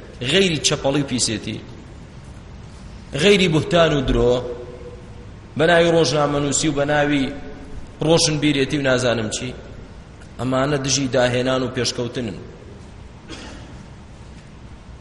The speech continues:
سەلەفیت یعنی تەهارەت، یعنی پاچێتی، یعنی ئەخلاق، یعنی علم، یعنی تەقوا، یعنی عەقڵ. یعنی دینی خوا چۆنە، ئاوا دەستی پێوە بگرین. نە لێی زیادکەین، نە لێی کەمکەین.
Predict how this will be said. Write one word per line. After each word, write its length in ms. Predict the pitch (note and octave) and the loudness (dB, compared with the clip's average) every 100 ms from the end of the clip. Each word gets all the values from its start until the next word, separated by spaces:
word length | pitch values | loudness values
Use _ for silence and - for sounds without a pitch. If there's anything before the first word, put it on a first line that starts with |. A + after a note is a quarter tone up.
| - | -6
سەلەفیت 400 | C#3+ C3+ E3 D#3 | -4 -2 -4 -2
یعنی 200 | C#3 C3+ - | -2 -4 -6
تەهارەت، 640 | A#2 A2+ A#2+ A2+ - - | -6 -4 -4 -4 -10 -8
یعنی 180 | - A2+ - | -6 -6 -2
پاچێتی، 520 | A2+ A2 G#2 - B2 - - - - - - - - | -2 0 -4 -6 -10 -12 -16 -16 -18 -18 -18 -16 -4
یعنی 180 | A#2+ A2+ | -2 0
ئەخلاق، 500 | A2+ B2+ B2+ G#2+ - | -2 0 2 2 0
یعنی 180 | G2+ G#2 | -2 0
علم، 300 | G#2+ C#3 G#2 - - - - | 0 0 -2 -6 -14 -12 -8
یعنی 180 | A2+ A#2 | -6 -4
تەقوا، 360 | B2 A2 C#3+ C3+ E2+ G#2 | -4 -2 2 2 2 -2
یعنی 200 | A2 A#2+ | -4 0
عەقڵ. 360 | C3+ E3 B2 F#2 - - - - - - - - - | 0 0 -2 -2 -10 -16 -16 -16 -16 -18 -16 -16 -6
یعنی 200 | E3 E3+ | -2 0
دینی 280 | E3+ G#3 F#3+ | 2 2 0
خوا 200 | - F3 | 2 2
چۆنە، 260 | E3+ F#3 E3+ | 2 2 4
ئاوا 160 | D#3+ F3 | 4 4
دەستی 260 | F3+ E3+ C3 | 2 0 -2
پێوە 160 | B2+ G2+ | -2 -2
بگرین. 280 | F#2+ F#2+ F#2+ - - - - - - - - - - - - | -4 -6 -8 -10 -18 -18 -18 -18 -18 -20 -20 -18 -18 -16 -2
نە 100 | C#3 F3+ | 2 6
لێی 120 | F#3+ | 6
زیادکەین، 440 | F3 D#3+ D3+ E3 F3 | 6 4 2 0 2
نە 60 | F3 | 2
لێی 140 | D#3+ - | 2 0
کەمکەین. 400 | D#3+ C3 G2+ | -4 -4 -10